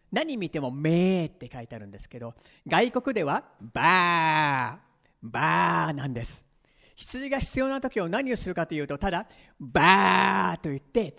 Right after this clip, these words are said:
羊飼いを呼ぶ。ね、バーと言って羊飼いのもとに帰る。すると、羊飼いはすべての必要を備えて、ケアして、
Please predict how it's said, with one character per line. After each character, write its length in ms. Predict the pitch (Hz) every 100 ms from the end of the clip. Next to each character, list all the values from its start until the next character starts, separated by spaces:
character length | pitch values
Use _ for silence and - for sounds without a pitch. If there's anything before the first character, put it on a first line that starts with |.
| -
羊 340 | - - 208 214
飼 140 | 160
い 120 | 120
を 60 | 113
呼 160 | 107
ぶ。 240 | 151 156 - _ _ _ _ _ _ _ _ 131
ね、 140 | - _ -
バ 800 | 165 185 185 196 190 185 180 170
ー 40 |
と 140 | - 135
言 100 | 123
っ 20 |
て 360 | - 226 190 - - -
羊 320 | - 220 247
飼 120 | 180
い 40 | 151
の 100 | 127
も 100 | 127
と 100 | 127
に 80 |
帰 340 | 120 170 202 147
る。 140 | 110 _ _ _ _ _ _
す 200 | - 269
る 120 | 311
と、 380 | 330 302 139 - - -
羊 420 | - - 233 277
飼 160 | 247 190
い 120 | 147
は 80 | 131
す 260 | - 202 277
べ 180 | 320 294
て 140 | 208
の 100 | 151
必 280 | - - 151
要 220 | 147 143
を 320 | 160 160 - - _ -
備 500 | - 143 160 226 226
え 200 | 180 131
て、 340 | - 147 123 - _ -
ケ 320 | 196 254 247
ア 300 | 180 147 127
し 100 | -
て、 400 | - 180 139 -